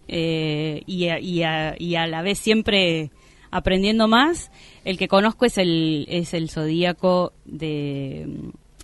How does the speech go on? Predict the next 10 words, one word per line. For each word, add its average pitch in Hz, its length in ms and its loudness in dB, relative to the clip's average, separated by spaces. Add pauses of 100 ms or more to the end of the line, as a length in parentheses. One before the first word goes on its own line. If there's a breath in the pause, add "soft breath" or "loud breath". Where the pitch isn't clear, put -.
este, 147 440 -10
occidental, 156 760 -4
¿no? 160 240 -6
El 160 200 -6
que - 280 -16 (580 soft breath)
nace 165 800 0
en 156 180 -2
la 151 260 -2
cultura 156 420 -2
griega, 151 560 -4